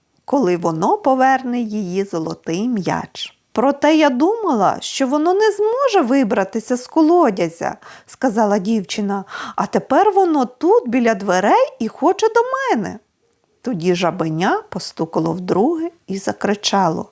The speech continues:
«Наймолодша дочко, дочко короля, відчиняй дверця, та вже втомився я. Що ти обіцяла в ліці-, в лісі близь води? Королівська дочко, іди скоріш сюди». Тоді король промовив:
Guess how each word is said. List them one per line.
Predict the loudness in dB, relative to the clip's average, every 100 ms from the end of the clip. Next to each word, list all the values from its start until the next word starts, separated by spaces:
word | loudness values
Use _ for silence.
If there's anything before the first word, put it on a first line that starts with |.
| _ -20 -20 -20 -14 -4
«Наймолодша | 0 4 4 4 6 4 2 2 0
дочко, | 2 2 2 -2 -6 -4
дочко | -2 0 -2 -4 -4 -2
короля, | 0 0 2 2 2 0 -8 -12 -6
відчиняй | -4 -2 0 0 0 -2
дверця, | 0 0 0 -2 0 2 2
та | 2 -2
вже | 0 -2
втомився | 0 0 2 2 0 -2 -2 0
я. | 2 2 2 0 -12 -16
Що | -4 -2 2 2
ти | 2
обіцяла | 2 4 2 2 2 4 2
в | 0
ліці-, | 0 -2 -2 -8 -10 -8
в | -2
лісі | 2 2 0 -4
близь | 0 0 0 -2
води? | 0 2 2 2 -2 _ _ -2
Королівська | 0 0 -2 -6 -8 -2 -2
дочко, | 2 2 2 -2 -4 -4 -4
іди | -8 0 2 2
скоріш | -2 -6 -6 -6 -8
сюди». | -8 -8 -6 -8 -10 _ _
Тоді | -4 0 0
король | 0 0 2 0
промовив: | -2 -4 -4 -4 -8 -8 -14